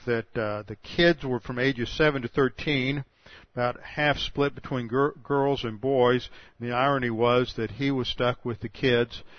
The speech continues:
uh, that were seven, eight, nine years of old, he, of age. He got the young boys. Uh, Chandra got the young girls. And there were also another American, uh, girl over there for the summer who helped with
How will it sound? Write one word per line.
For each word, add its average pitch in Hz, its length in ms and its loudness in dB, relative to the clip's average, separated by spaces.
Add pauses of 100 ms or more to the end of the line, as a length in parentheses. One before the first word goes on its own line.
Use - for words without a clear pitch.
(320)
uh, 110 200 -4
that 117 220 -4
were 113 240 -6
seven, 123 500 0
eight, 120 280 -6
nine 117 400 -6
years 110 320 -4
of 104 100 -8
old, 117 300 2
he, 147 80 -4
of 120 200 -4
age. 123 360 2
He 123 100 -4
got 123 220 0
the 113 80 -4
young 120 340 0
boys. 110 480 2 (560)
Uh, 107 140 -8
Chandra 131 440 0
got 117 220 2
the 113 60 -6
young 117 320 -4
girls. 123 560 2 (540)
And 113 340 -6
there 117 160 2
were 117 240 0
also 135 520 2
another 123 360 0
American, 123 800 -2
uh, 107 220 -6
girl 120 340 0
over 127 240 -2
there 117 180 0
for - 140 -8
the 107 120 -6
summer 123 460 -2
who 113 240 -4
helped 117 380 -2
with 110 180 -6